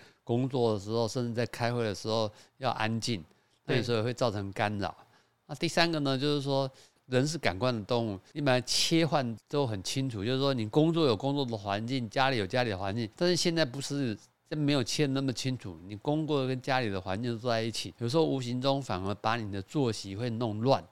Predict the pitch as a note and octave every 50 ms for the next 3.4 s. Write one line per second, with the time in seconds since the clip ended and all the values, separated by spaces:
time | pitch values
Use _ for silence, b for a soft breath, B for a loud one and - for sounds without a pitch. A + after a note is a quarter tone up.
0 | _ _ _ - F3+ E3 D3 C3 B2+ A#2+ A2+ G2+ G2+ A2 A#2 B2 D3 D3 C#3 C3
1 | B2 B2 A#2+ A2+ - E3 C#3+ - A2+ F#2 F#2 F#2 A#2 C3+ C3+ B2 A#2 A2 G#2+ G#2
2 | G#2+ _ _ _ - G#2+ F#2 F2+ F2 - - - C3+ C#3 D3 C#3+ C#3 A#2+ A2 -
3 | - G#2 G2 G2+ A2+ A#2 A#2+